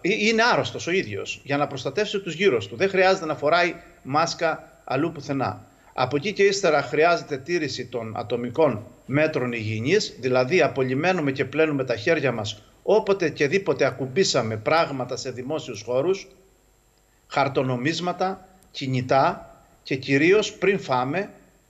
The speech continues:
και πριν πάμε στο σπίτι ή αφού πάμε στο σπίτι και πριν έρθουμε σε επαφή με άλλα πρόσωπα του οικογενειακού μας περιβάλλοντος. Αυτή η σχολαστικότητα θα είναι,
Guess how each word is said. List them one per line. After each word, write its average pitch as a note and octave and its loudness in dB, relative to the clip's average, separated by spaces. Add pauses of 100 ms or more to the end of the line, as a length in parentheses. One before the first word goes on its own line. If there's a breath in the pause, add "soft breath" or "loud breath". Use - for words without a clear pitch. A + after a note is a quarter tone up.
(160)
και D3+ 0
πριν F#3+ 0
πάμε F#3 4
στο - -10
σπίτι F#3+ -2
ή E3 4
αφού F3 0
πάμε G#3 2
στο B2 -10
σπίτι D3+ -8 (340)
και E3+ 2
πριν G3+ -2
έρθουμε G3+ 2
σε D#3 0
επαφή D3 0
με F3 0
άλλα F#3+ 4
πρόσωπα F#3 -4
του E3 -10
οικογενειακού D3+ -4
μας E3+ -4
περιβάλλοντος. B2 0 (480 soft breath)
Αυτή C3 -2
η B3+ 4
σχολαστικότητα D3+ 0 (720)
θα D#3+ 2
είναι, F#3+ 0